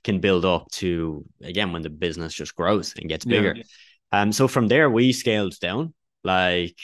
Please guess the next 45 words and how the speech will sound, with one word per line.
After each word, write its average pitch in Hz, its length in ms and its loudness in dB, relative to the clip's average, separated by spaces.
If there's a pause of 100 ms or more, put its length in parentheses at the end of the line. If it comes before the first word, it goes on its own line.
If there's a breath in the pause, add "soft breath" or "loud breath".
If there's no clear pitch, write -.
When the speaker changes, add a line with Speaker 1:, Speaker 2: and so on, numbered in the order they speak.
(140)
Speaker 1:
we 98 180 0
genuinely 98 540 2
were 87 160 -2
like, 85 220 -4
"This 92 260 -4
is 87 140 -8
just 82 200 -10
chaos 131 540 0 (180)
and 85 480 -4
stress 85 460 -6
is 71 160 -12
through 87 180 -6
the 78 100 -14
roof, 139 400 -2 (220 soft breath)
not 92 160 -2
really 95 220 -2
enjoying 104 320 2
this 143 160 0
anymore. 147 480 0
And 98 80 -6
this 104 100 -2
is 98 80 -10
becoming 92 340 -4
more 95 220 0
of 82 80 -8
a 82 40 -12
chore 135 500 4
than 90 160 -4
anything." 139 380 0 (360 loud breath)
So 127 140 -2
we 139 80 6
intentionally 127 440 2
scaled 104 640 -2
down. 101 340 -2
And 92 100 -2
what 113 100 0
that 147 160 0
looked 147 160 -2
like 131 160 -2
for 110 180 -4
us 113 220 -2
was 98 240 -4 (320 loud breath)
dropping 120 420 4
the 104 120 2
revenue. 123 520 2